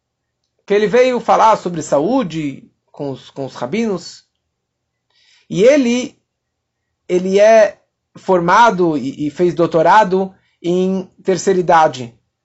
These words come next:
e demência, em, em terceira idade, demência e problemas da, da, do final da vida. E ele, anos atrás, ele foi pra uma faculdade americana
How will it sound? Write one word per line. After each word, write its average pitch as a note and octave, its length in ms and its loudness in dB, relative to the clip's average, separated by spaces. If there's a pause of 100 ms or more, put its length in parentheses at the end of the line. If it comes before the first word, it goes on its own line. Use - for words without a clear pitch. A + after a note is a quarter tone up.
(100)
e C#3+ 180 -2
demência, E3 880 0 (260)
em, C#3 520 -10
em D3+ 720 -12
terceira F4 300 -6
idade, A#3 440 2
demência G#3 520 -2
e F#3 60 -2
problemas F#3 460 0
da, D#3+ 280 0
da, C#3+ 160 -8
do C#3+ 140 -10
final E3+ 280 -2
da E3 100 0
vida. D3 320 -10 (1700)
E F3 60 2
ele, C#4+ 180 6
anos B3 180 2
atrás, A3 840 0
ele F3 200 -2
foi A3 180 0
pra A3 80 -4
uma F#3+ 140 -2
faculdade E3+ 760 -2 (800)
americana E3 720 -2